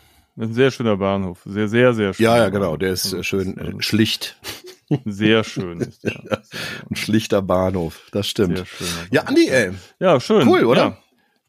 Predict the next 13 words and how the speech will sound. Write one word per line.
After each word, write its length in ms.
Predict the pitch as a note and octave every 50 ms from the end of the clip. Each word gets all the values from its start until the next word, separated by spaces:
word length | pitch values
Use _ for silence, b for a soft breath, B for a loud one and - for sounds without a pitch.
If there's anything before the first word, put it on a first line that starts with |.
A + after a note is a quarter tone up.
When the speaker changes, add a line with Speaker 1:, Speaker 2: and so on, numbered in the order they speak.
| _ _
Speaker 2:
War 140 | - G3 F3
Speaker 1:
Mensch, 320 | E3+ D3 B2 - - - B2 -
ja, 260 | C3 C3 A#2 G#2+ G#2
dann, 320 | A2+ B2+ C3 C3 C3 B2+ -
ähm, 380 | B2+ C3 B2+ B2+ A#2+ - A#2+
viel 140 | - - C3+
Spaß 500 | B2 - - C#3 C#3 D#3 E3+ F3 - -
im 240 | - - B2+ C3 B2
Süden 680 | B2 C3 C#3+ E3 F3+ F#3 G3 G#3 A3+ B3 B3+ - - _ _ _ _ _ _ _ _
und, 380 | - C3 C3+ C#3 C#3 C3+ - C#3
ähm, 380 | C#3 C3+ C3 C3+ C3 C3 C3 b b b b b b b _
würd 100 | B2+ B2
sagen, 480 | C3 C3 C3 C#3 D3 E3 E3 - -